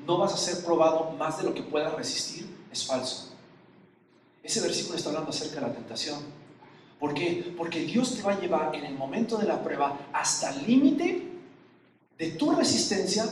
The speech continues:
para que aprendas a confiar en Él. Mira por qué. Mira lo que dice Segunda Corintios capítulo uno, versículo ocho al once. El apóstol Pablo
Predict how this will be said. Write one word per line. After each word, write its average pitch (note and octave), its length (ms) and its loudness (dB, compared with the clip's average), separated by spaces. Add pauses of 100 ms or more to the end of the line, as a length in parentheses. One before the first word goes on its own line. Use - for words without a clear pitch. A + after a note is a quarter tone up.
(180)
para - 180 -8
que - 80 -10
aprendas - 640 -4
a - 20 -10
confiar - 300 -12
en - 140 -14
Él. D3+ 200 -12 (600)
Mira A3 200 6
por F3+ 200 2
qué. A3 400 0
Mira G#3+ 160 0
lo A#3 180 2
que A#3 80 2
dice - 220 2
Segunda A#3+ 420 2
Corintios G#3 460 2
capítulo G3+ 480 -2
uno, A3 180 2
versículo G3+ 640 -2
ocho G#3+ 340 2
al F#3+ 140 2
once. G#3 300 4
El - 60 2
apóstol A3 520 2
Pablo G#3 460 6